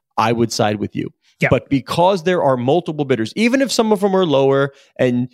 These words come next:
Speaker 1: you know how this goes, there's a lot of pressure. They're, they're not making more of these franchises. Well, maybe Vegas N B A. There's only a cer-, like, you don't have that many opportunities to get in. This is a fairly close to Las Vegas market where you can be home sleeping on your pillow within an hour on your private jet.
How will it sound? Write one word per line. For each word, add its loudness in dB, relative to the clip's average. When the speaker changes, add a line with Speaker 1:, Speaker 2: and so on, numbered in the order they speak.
Speaker 1:
you 2
know 4
how 2
this -4
goes, 2
there's 0
a 0
lot 0
of -6
pressure. 0
They're, 0
they're -4
not 0
making -2
more 0
of -2
these -2
franchises. -4
Well, -6
maybe -2
Vegas -4
N -4
B -6
A. -4
There's -2
only 2
a 0
cer-, -4
like, -2
you 2
don't 2
have -2
that -2
many 0
opportunities -2
to -4
get 0
in. 0
This 2
is -2
a 0
fairly 0
close -2
to 2
Las 0
Vegas 0
market -2
where 0
you -4
can -4
be -2
home 0
sleeping -2
on -2
your -2
pillow 2
within 0
an -2
hour 0
on -2
your -6
private -4
jet. 2